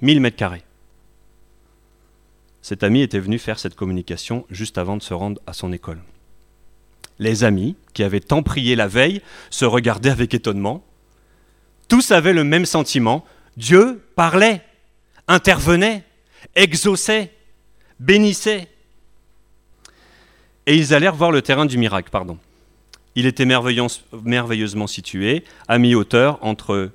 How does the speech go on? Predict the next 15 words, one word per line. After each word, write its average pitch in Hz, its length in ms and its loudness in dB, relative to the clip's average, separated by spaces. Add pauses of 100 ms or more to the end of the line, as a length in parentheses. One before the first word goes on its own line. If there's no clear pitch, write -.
(120)
Solcourt 135 680 -2 (280)
et 101 80 -2
Valbon, 98 460 0 (1400)
en 135 100 2
bordure 131 380 0
de 117 100 -4
route, 139 500 -2 (180)
entouré 110 360 -2
d'arbres 135 460 0
et 110 80 -8
de 107 100 -4
verdure. 101 520 -4 (1300)
Ils 175 180 -4
y 226 60 0
pénétrèrent 156 680 2